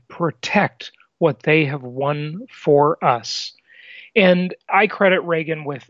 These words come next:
ending the Cold War, with the fall of the Berlin Wall. His famous speech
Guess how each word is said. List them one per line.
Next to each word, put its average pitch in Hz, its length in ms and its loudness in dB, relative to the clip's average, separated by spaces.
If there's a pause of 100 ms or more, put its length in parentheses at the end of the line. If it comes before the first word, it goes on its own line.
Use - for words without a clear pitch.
ending 175 340 -2
the 143 80 -8
Cold 147 360 -2
War, 185 420 6 (360)
with 160 160 -6
the - 80 -6
fall 180 340 4
of 160 140 2
the 160 60 -6
Berlin 151 520 2
Wall. 151 540 4 (260)
His 175 260 0
famous 175 440 2
speech - 840 0